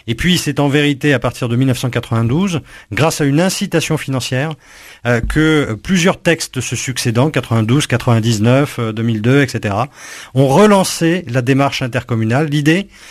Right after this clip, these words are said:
c'est de regrouper les communes, parce que trente-six mille communes, bah, c'est forcément trente-deux mille communes de moins de deux mille habitants, hein, des, des communes qui ont peu de moyens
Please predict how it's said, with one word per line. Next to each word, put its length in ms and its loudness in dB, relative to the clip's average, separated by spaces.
c'est 560 2
de 160 -2
regrouper 540 2
les 100 2
communes, 500 0
parce 180 -4
que 60 -2
trente-six 380 0
mille 160 2
communes, 320 2
bah, 100 -2
c'est 140 -4
forcément 500 0
trente-deux 320 2
mille 200 0
communes 260 4
de 80 4
moins 140 4
de 60 2
deux 100 2
mille 160 4
habitants, 560 -4
hein, 80 -12
des, 320 -2
des 160 -4
communes 280 2
qui 140 -4
ont 80 -2
peu 220 2
de 40 2
moyens 460 0